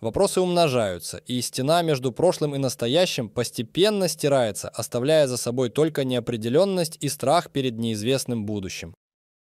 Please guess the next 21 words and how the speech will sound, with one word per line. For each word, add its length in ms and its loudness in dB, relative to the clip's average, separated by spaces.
Живые 500 2
пластики. 580 0
Друзья 640 2
или 160 2
враги? 420 0
Объём 360 2
хаоса 420 2
в 80 -6
первые 380 2
дни 200 -2
нового 360 2
мира 320 2
заставляет 600 0
задуматься, 600 0
каковы 540 4
эти 360 0
живые 420 2
пластики, 600 0
друзья 720 0
или 180 2
враги. 400 0